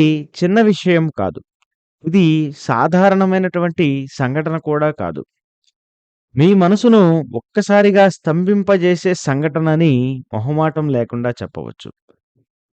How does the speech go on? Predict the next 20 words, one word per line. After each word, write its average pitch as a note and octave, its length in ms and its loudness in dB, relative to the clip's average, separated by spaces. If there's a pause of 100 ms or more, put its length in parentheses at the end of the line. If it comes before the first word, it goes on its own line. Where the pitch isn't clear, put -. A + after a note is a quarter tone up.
(300)
ఇది F#3+ 220 4 (540)
జరిగే D#3+ 420 4
క్షణంలో F#3 520 2 (460)
మీకు D#3 380 0 (380)
ఒక్క C#3 360 -6
మాట A#2+ 300 0
కూడా F3 360 2
రాదు. D#3 300 2 (320)
ఎందుకంటే E3 580 2 (360)
ఈ B2 120 -2
సంఘటన D3 500 -2
మీరు D#3+ 320 4 (220)
ఇప్పటి D#3+ 300 -4
వరకు D#3+ 400 0 (680)
నమ్మిన E3 460 2 (640)
ఒక A2+ 160 -8 (180)
భావనను E3 600 0 (280)
పూర్తిగా F3 540 -2 (180)
తలక్రిందులు E3+ 640 0
చేస్తుంది. D3 560 -4